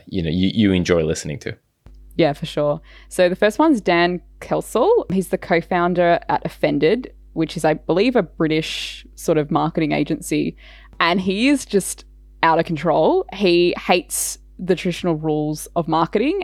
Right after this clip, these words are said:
Speaker 2: and he's so funny. Uh, and he's,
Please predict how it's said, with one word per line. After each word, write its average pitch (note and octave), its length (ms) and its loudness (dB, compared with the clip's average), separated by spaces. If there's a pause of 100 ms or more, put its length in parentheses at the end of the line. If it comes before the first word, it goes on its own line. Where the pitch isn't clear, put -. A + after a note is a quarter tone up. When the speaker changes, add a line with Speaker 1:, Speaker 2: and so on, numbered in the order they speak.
Speaker 2:
and F3 140 0
he's E3+ 320 -4
so - 380 0
funny. G3+ 420 -2 (460)
Uh, D#3 340 4
and F#3 140 2
he's, F3+ 240 0